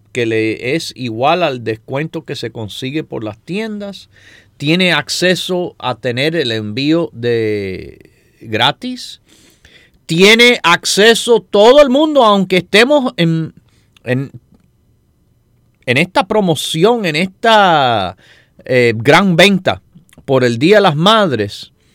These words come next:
Seguimos por la promoción que estamos haciendo todo el mes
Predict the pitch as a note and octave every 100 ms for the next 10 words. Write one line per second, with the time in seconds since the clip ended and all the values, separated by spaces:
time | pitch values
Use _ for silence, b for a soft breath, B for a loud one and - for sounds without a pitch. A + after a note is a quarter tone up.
0 | b b b b b b - - D#3 C#3+
1 | E3 G#3 G#3 - - D3+ C#3 C3 C#3 B2+
2 | A#2+ - D#3 F3 G#3 G3+ D3+ - D3 E3
3 | F#3 D#3+ - D#3+ F#3 F#3 C#3 C#3 B2+ E3+
4 | G#3+ G#3 G3 G#3+ - -